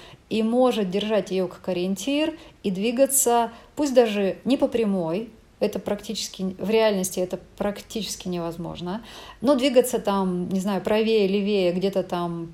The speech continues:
пе-, пе-, перейти по мостику, где-то там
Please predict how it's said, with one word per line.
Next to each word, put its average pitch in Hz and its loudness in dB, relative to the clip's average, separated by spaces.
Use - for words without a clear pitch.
пе-, 190 -2
пе-, 190 -6
перейти 208 -2
по 185 0
мостику, 185 -2
где-то 175 -2
там 165 -4